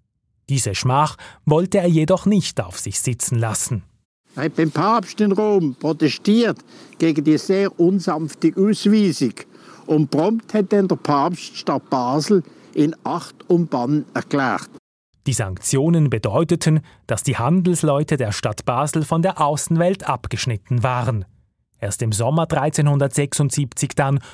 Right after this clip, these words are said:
Speaker 1: wurde der Streit beigelegt. Die Stadt Basel und Herzog Leopold der Dritte unterzeichneten ein Abkommen. Die Stadt musste achttausend Gulden Schadenersatz zahlen und die Habsburger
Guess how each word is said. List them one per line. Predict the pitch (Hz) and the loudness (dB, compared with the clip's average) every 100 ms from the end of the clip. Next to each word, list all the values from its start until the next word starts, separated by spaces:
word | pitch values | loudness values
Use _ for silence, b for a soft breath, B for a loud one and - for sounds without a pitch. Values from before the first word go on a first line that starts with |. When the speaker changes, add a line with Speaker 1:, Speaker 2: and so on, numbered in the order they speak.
| B B | B B
Speaker 1:
wurde | 170 180 | -2 0
der | 185 185 | 0 -2
Streit | - 143 165 - | -2 -2 -2 -4
beigelegt. | - 120 131 131 113 104 - - - _ _ _ _ - | -4 -4 -2 -2 -4 -4 -8 -16 -20 _ _ _ _ -8
Die | |
Stadt | - 120 113 - | -4 -4 -4 -4
Basel | 117 151 156 160 | 0 0 0 0
und | 113 92 | 0 -2
Herzog | 117 143 - 113 | -4 -2 -2 0
Leopold | 135 151 - 117 113 | 0 0 0 -2 -2
der | 107 | -2
Dritte | - 170 170 165 B B | 0 0 2 0 B B
unterzeichneten | B 180 185 - 139 123 139 143 156 | B 0 2 2 0 0 0 0 2
ein | 180 | 0
Abkommen. | 117 120 - - 113 117 95 - _ _ _ _ - | -2 -4 -4 -2 0 0 -2 -8 _ _ _ _ -10
Die | |
Stadt | 107 139 151 - | -4 -2 -2 -2
musste | 123 113 117 | -2 -2 0
achttausend | 113 147 - 120 117 - 131 - | 0 -2 -2 -2 -2 0 -2 0
Gulden | 135 131 127 113 | 0 2 0 0
Schadenersatz | 113 160 175 175 - 151 - - | -2 0 2 2 0 -2 -2 -2
zahlen | 143 123 143 147 B B B _ | -2 0 0 0 B B B _
und | 113 98 | -8 -6
die | 104 | -4
Habsburger | 120 - - 139 135 151 | -4 -4 -2 0 0 0